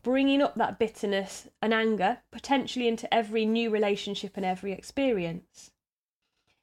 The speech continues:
And when you get so wrapped up in the wrongs of the past, then it makes it really hard to enjoy the present. And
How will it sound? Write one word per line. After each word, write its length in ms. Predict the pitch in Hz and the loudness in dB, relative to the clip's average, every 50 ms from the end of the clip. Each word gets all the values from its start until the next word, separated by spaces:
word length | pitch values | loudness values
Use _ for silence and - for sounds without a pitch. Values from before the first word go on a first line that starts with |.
| _ _ - | _ _ -4
And 300 | - 240 254 254 254 254 | 0 2 4 4 4 4
when 120 | 285 294 302 | 4 4 4
you 80 | 320 | 4
get 200 | 311 311 - - | 4 2 0 0
so 280 | - - 339 311 311 311 | 0 2 4 4 4 4
wrapped 380 | 269 294 311 302 - - - 285 | 2 2 0 0 -2 -6 -8 -6
up 160 | 277 - 285 | -4 -2 -2
in 80 | 277 | 0
the 120 | 254 269 254 | 0 0 2
wrongs 440 | 233 311 302 285 277 277 277 262 269 | 4 4 4 4 2 -2 -2 -4 -4
of 160 | - 220 - | -8 -8 -8
the 80 | 247 | -10
past, 800 | - - - 240 175 208 247 - - - - - - - - - _ _ _ _ _ _ _ _ _ _ _ - | -10 -6 -4 -2 -2 -4 -4 -8 -16 -16 -16 -18 -18 -20 -20 -20 _ _ _ _ _ _ _ _ _ _ _ -2
then 140 | 285 269 | 0 2
it 80 | 240 262 | 2 2
makes 200 | 277 247 - - | 2 0 0 -4
it 160 | 311 - 247 | -6 -4 -2
really 280 | 254 320 330 320 302 285 | 0 0 2 2 2 0
hard 340 | 262 294 302 294 277 277 - | 2 2 2 2 2 0 -2
to 120 | - - 233 | -4 -2 0
enjoy 320 | 240 226 208 247 240 226 | 0 0 0 0 0 0
the 60 | 220 | 0
present. 640 | - - 262 254 240 - 285 294 277 - - - _ _ _ _ _ _ _ _ _ _ _ _ _ _ _ _ _ _ _ _ _ _ _ - | -2 -2 -2 -2 -2 -2 -4 -4 -4 -8 -14 -20 _ _ _ _ _ _ _ _ _ _ _ _ _ _ _ _ _ _ _ _ _ _ _ -2
And 340 | 262 269 269 269 262 240 | 2 4 4 4 2 0